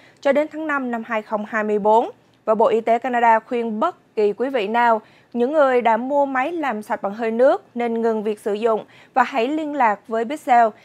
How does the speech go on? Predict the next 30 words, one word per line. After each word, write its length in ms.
để 140
có 120
thể 280
nhận 320
được 80
một 200
khoản 260
tín 220
dụng 240
hoàn 240
trả 320
là 140
tám 380
mươi 80
hai 240
đô 260
cho 100
một 180
lần 300
mua 140
khác 360
hoặc 240
là 120
được 240
hoàn 220
trả 320
năm 360
mươi 80
lăm 180
đô. 160